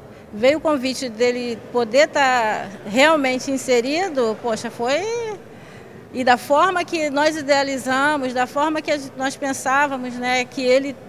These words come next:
precisava, é, que respeitasse a, a capacidade dele, que deixasse as habilidades dele a, fluírem.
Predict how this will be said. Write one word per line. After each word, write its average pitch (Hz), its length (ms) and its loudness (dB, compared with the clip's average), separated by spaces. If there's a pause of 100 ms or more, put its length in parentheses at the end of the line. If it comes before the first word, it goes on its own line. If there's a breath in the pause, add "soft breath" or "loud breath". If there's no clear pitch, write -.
precisava, 233 1400 0 (540 loud breath)
é, 214 160 -4
que 262 100 -6
respeitasse 277 1160 0 (320 loud breath)
a, 208 680 -2
a - 20 -4
capacidade 233 680 0
dele, 226 680 -2 (300 loud breath)
que 262 100 -4
deixasse 269 540 2
as 277 100 0
habilidades 254 680 0
dele 233 580 0
a, 220 140 -2
fluírem. 277 840 0